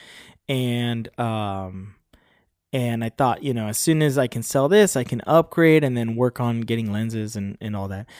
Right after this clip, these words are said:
Um, well, uh, luckily, I found somebody who was actually looking to do a straight trade. In fact, he reached out to me and was like, um,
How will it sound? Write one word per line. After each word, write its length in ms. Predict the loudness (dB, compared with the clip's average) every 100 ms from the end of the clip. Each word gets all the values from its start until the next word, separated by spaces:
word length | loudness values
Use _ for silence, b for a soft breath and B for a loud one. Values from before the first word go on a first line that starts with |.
| B B -4
Um, 600 | -2 0 -2 -4 -6 -4
well, 540 | 2 4 4 2 -2 B _ -4
uh, 340 | -2 0 -2 4
luckily, 420 | 4 6 4 4
I 100 | 2
found 480 | 0 2 4 4 4
somebody 720 | 4 4 6 4 2 0 -4 b b 2
who 140 | 6
was 220 | 6 4 0
actually 760 | 0 0 -2 0 2 4 2 -2
looking 520 | 2 2 2 -2 -2 -6 -2
to 640 | 2 2 2 2 2 0 _ _ _ _ _ -6
do 220 | 2 4
a 60 | 4
straight 280 | 2 -2 2
trade. 220 | 0 2
In 240 | -2 -4
fact, 460 | 0 2 2 0 -4
he 180 | -4 2
reached 320 | 0 0 0
out 200 | 0 -2
to 100 | -4
me 160 | -2 -2
and 100 | -2
was 140 | -2
like, 280 | -2 -4 -10 B B B B
um, 460 | -2 2 2 0 -4